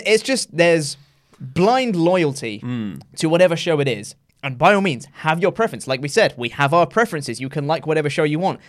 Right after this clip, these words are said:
Speaker 1: That doesn't make the other one terrible.
Speaker 2: Yes.
Speaker 1: <laughs> That's
Speaker 2: That's
Speaker 1: all
Speaker 2: it,
Speaker 1: it
Speaker 2: isn't it?
Speaker 1: comes down to. Just don't have that blind loyalty to just be like,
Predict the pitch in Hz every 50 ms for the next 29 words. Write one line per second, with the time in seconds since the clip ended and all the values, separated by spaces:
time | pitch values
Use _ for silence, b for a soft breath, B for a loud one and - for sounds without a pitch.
0 | b b 135 - - 147 139 156 139 139 151 135 135 139 151 156 139 135 143 147
1 | 139 147 175 175 151 110 117 101 - _ _ - 143 170 196 214 - - 254 247
2 | - 320 - - 359 381 330 226 190 - 226 202 - 254 - 240 247 240 220 -
3 | 220 220 220 190 196 202 226 226 208 - 123 113 107 B B B B B B 160
4 | 170 165 185 208 214 185 185 190 180 165 180 160 139 139 160 165 165 156 165 175
5 | 156 139 123 123 131 123 143 139 139 143 135 127 127